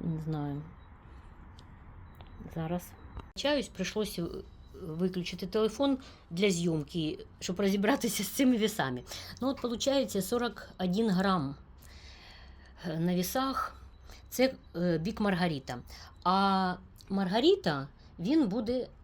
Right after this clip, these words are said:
менший. От. У нього, ну, почти чотирнадцять грам, да? Ну, це я зняла такий, е, плодик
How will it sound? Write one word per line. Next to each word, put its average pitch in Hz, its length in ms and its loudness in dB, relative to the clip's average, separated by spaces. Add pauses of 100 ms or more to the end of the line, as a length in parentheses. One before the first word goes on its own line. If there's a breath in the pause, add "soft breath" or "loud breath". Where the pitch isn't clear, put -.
(180)
менший. 185 640 -2 (1400 soft breath)
От. 160 340 -10 (640 soft breath)
У 190 60 -2
нього, 208 420 0 (320)
ну, 339 120 -4
почти - 320 -6
чотирнадцять 135 680 -6
грам, 131 320 -10
да? 180 100 -8 (580 loud breath)
Ну, 277 80 -4
це - 140 -2
я 180 200 2
зняла 208 240 2
такий, 147 420 -8 (280 soft breath)
е, 151 80 -6
плодик 180 440 0